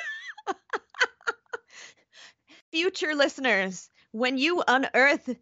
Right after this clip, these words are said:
these recordings, <laughs> uh, just remember that we knew this was coming.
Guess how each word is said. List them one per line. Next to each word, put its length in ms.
these 260
recordings, 800
<laughs> 100
uh, 200
just 280
remember 480
that 200
we 360
knew 340
this 220
was 160
coming. 380